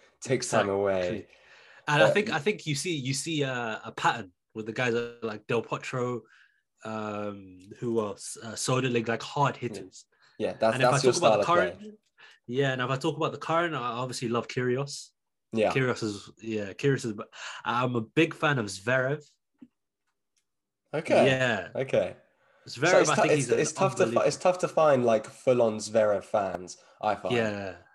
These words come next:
Speaker 2: I
Speaker 1: 'Cause I
Speaker 2: actually
Speaker 1: think
Speaker 2: like
Speaker 1: if they
Speaker 2: it.
Speaker 1: ch-, if they choo-, if they choose the next gen, they always go for, like, a Tsitsipas or, or you, now, now an Alcaraz or something. But Zverev,
Speaker 2: Yeah.
Speaker 1: okay. All right.
Speaker 2: Yeah. I love, I love my hard hitters.
Speaker 1: Yeah,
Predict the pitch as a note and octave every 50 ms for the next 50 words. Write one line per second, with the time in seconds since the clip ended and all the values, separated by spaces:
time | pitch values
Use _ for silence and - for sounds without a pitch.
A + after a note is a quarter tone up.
0 | _ _ _ _ _ - B2 C3 C3+ D3 C#3 A#2+ - - - G#2 G#2 A#2 - A#2+
1 | A#2+ - - - B2 A#2+ - B2 B2 - - D3 - B2+ B2+ - C#3+ C3+ C3+ -
2 | D#3+ D3+ C3+ C3 B2 C3 C3+ - - - - A#2 A2 G#2+ G#2+ G#2+ A2+ A2+ A#2 A2+
3 | A2 - A#2+ A2+ A2 - - G#2+ G#2+ G#2+ - G#2+ - - B2+ A#2+ - A#2+ - -
4 | A2 G2+ G2 - - G#2 G2+ G2 G2+ G2 G2 G2 - _ _ _ _ _ _ _
5 | A2+ A2+ A2+ A2+ A2 G#2+ A#2 A2+ G#2 A2 A2 A2 G#2+ G#2 A2 A2+ A2+ A2+ A2 -
6 | - G#2+ G#2 G#2 G2+ G2+ G2 - G#2+ G2+ F#2+ - G2+ G2 F#2+ G#2 G#2 G#2 G#2+ A#2
7 | C3 C3+ C3+ C3 B2+ B2 A#2 A2+ A2+ A2 A2 G#2+ G2+ F#2 F2+ - _ _ _ _
8 | _ _ _ _ _ - A#2+ A#2 G#2+ G#2+ A2 G#2+ G2+ F#2+ F2 E2+ E2+ A2 G#2+ -
9 | - - - C#3+ E3+ G3 G3 E3 D#3+ E3 F3+ G3 F#3+ E3 E3 C#3 - D#3 C#3+ C3
10 | A#2 A#2 A2 - - - _ - - _ _ _ - A#2 A#2 G#2+ G2